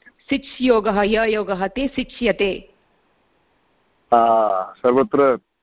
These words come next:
Speaker 2: सा एव स्थितिः। अस्तु, अस्तु।
Speaker 1: हम्म,
Speaker 2: हम्म।
Speaker 1: हम्म।
Speaker 2: हम्म। तस्मात् मुच्यते सर्वत्र, आम्, एवं भवति। खिद्यते
Speaker 1: हम्म,
Speaker 2: इति एव भवति। हम्म।
Speaker 1: मुच्यते, आम्,
Speaker 2: सा-
Speaker 1: सत्यम्।
Speaker 2: हम्म,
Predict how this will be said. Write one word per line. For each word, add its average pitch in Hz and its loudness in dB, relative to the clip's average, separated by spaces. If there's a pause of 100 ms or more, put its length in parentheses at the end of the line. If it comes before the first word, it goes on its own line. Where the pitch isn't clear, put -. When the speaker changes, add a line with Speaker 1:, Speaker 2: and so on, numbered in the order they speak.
(120)
Speaker 2:
सा 123 0
एव 101 -2
स्थितिः। - -20
अस्तु, - -18
अस्तु। - -20
Speaker 1:
हम्म, 175 -12
Speaker 2:
हम्म। 214 -4
Speaker 1:
हम्म। 185 -12 (640)
Speaker 2:
हम्म। 202 -2 (220)
तस्मात् 131 2
मुच्यते 113 0 (420)
सर्वत्र, 110 -2
आम्, 101 -6
एवं 101 -2
भवति। - -12 (120)
खिद्यते 113 0
Speaker 1:
हम्म, 107 2
Speaker 2:
इति 101 -8
एव 92 -8
भवति। - -20 (180)
हम्म। 92 -10 (260)
Speaker 1:
मुच्यते, 170 -6
आम्, 160 -6
Speaker 2:
सा- - -4
Speaker 1:
सत्यम्। 147 -4
Speaker 2:
हम्म, - -14